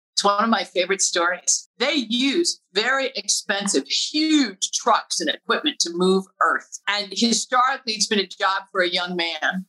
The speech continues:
And what they finally figured out was it was better to give women those jobs because they treat the equipment with respect. They're not reckless. They're careful because it doesn't require strength.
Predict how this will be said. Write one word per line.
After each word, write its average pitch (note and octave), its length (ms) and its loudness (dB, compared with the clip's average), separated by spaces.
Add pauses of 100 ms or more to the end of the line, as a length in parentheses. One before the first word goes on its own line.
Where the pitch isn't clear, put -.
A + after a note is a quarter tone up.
(160)
And F#3 100 2
what G3 160 0
they G3 140 0
finally A#3+ 520 0
figured G3+ 380 -2
out F#3 260 -2 (480)
was F#3+ 140 4
it F#3 100 2
was F3 160 0 (100)
better G#3 300 -2
to F#3+ 260 -4
give F3+ 380 -4 (180)
women F#3+ 600 0 (260)
those G3+ 360 0
jobs F3 640 -2
because E3 440 0
they D3 300 -2
treat A#3 400 0
the A#3 140 2
equipment A3+ 580 0
with D#3+ 180 0
respect. - 680 -2 (220)
They're D#3+ 200 0
not D#3 220 0 (120)
reckless. A3+ 680 -2 (160)
They're C#3 320 -2
careful A3 680 0 (420)
because A#3+ 220 -2
it - 80 -20
doesn't D4+ 300 -2
require A3 560 0
strength. A3+ 720 -2